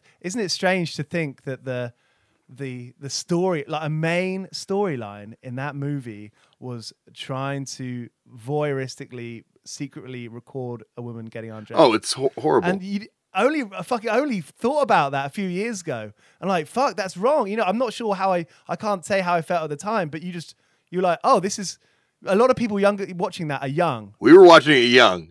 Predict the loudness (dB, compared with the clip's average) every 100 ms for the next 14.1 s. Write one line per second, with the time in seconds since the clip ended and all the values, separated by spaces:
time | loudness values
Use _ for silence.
0 | -20 6 8 8 8 6 8 6 8 8
1 | 6 4 -2 0 2 2 2 -2 0 2
2 | 4 4 4 2 2 6 6 8 8 8
3 | 4 6 6 6 2 _ _ -4 4 6
4 | 6 6 6 4 2 0 2 4 6 4
5 | 2 -4 -2 0 -2 0 -2 -2 -8 -8
6 | -10 -12 _ _ -6 -4 -2 -2 -2 0
7 | 0 0 -4 -4 -2 0 -2 -4 -4 -2
8 | -2 -4 -4 2 4 4 0 -2 -6 -2
9 | -2 0 0 -2 -2 -2 0 -2 -2 -6
10 | -8 -12 -14 _ -10 -6 -6 4 6 6
11 | 6 8 10 10 8 4 _ -4 -2 2
12 | 2 6 4 2 -2 -2 0 2 2 0
13 | -4 -2 -2 -4 -6 -6 -4 -4 -6 -8